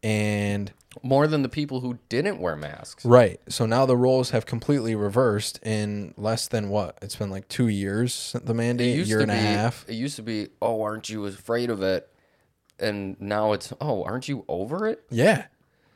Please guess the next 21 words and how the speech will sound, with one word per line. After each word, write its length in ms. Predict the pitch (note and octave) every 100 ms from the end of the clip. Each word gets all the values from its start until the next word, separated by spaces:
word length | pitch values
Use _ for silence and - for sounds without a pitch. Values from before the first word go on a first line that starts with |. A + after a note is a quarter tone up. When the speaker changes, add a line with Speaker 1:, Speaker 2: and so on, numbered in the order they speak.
| _ _
Speaker 1:
And 120 | B2
now 180 | C3+ C#3
everyone 500 | B2+ C#3 C3 B2 B2
apparently 440 | F#2+ G#2 B2+ A#2 A#2
has 160 | A2+
vaccines, 560 | G#2+ G#2 - B2 A#2+ G#2+
and 80 | G#2+
that'll 180 | G#2+
work, 380 | G#2+ A2 A2 -
yada, 180 | G#2 G2+
yada, 220 | G2+ F#2
yada, 400 | F#2+ A2 G#2 G2+
but 340 | G2+ G2+ F#2+ -
Speaker 2:
For 140 | F#2+
sure, 320 | - A2 C#3+
yeah, 240 | G2 A#2 A2+
totally. 480 | A2+ B2+ G2 F2+
I 80 | F2+
believe 260 | A2+ G#2 F#2
Speaker 1:
Oh, 80 | D3+
Speaker 2:
that. 380 | - - -